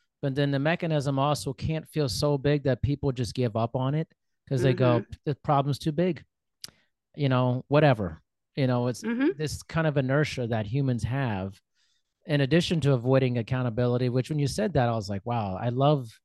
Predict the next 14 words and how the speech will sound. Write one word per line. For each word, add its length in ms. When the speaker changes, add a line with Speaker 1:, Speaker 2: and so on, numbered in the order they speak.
Speaker 1:
the 60
way 120
you 140
said 260
that." 240
<laughs> 420
It's 420
like 300
we'll 240
scratch 420
and 120
claw 220
to 60
do 160